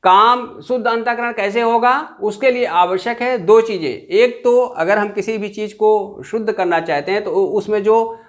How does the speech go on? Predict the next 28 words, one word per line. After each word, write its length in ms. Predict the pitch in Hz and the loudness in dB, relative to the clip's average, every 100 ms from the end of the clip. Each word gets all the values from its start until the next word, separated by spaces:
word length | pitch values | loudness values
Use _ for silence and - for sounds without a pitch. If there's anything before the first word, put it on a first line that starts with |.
| _ | _
अनावश्यक 560 | 170 190 190 185 208 160 | 2 4 2 0 -4 -4
वस्तुएं 380 | 165 185 208 202 | -4 -2 0 0
हैं 160 | 208 | -4
उसको 320 | 180 170 180 | -6 -6 -6
हटा 300 | 151 139 175 | -4 2 2
देना, 560 | 202 233 240 269 - - _ | 4 2 0 0 -4 -20 _
और 200 | 180 208 | -2 0
दूसरी 340 | 196 214 240 262 | 0 -4 -4 -4
जो 100 | 254 | -4
आवश्यक 540 | - 180 208 208 269 | 2 2 2 0 0
वस्तुएं 400 | 214 196 190 180 | 0 -4 -2 -2
हैं 180 | 185 254 | -2 -4
उनको 640 | 226 180 175 254 294 285 139 | -4 -4 0 0 0 -6 -4
लाना। 560 | 160 202 175 101 - _ _ _ _ - | 2 2 2 -4 -14 _ _ _ _ 0
तो 320 | 269 294 302 294 - _ - | 4 4 2 -8 -18 _ -4
अनावश्यक 480 | 214 247 240 247 233 | 0 0 0 -4 -4
वस्तुओं 380 | 226 254 247 247 | -6 -4 -6 -2
को 100 | 233 | -2
हटाने 320 | 214 220 240 | 0 0 0
का 120 | 240 | 0
अभिप्राय 460 | 220 226 226 226 240 | 0 0 0 2 0
है 100 | 254 | -4
काम 580 | 254 190 214 254 262 | 2 4 6 4 2
एवं 460 | 226 185 190 233 220 | -6 -6 -2 -2 -2
निषिद्ध 420 | 185 196 220 208 | -6 -6 -8 -8
कर्मों 440 | 202 160 160 170 190 | -4 -4 -2 -4 0
का 180 | 208 | 0
त्याग, 500 | 208 160 156 151 95 | 0 2 2 2 0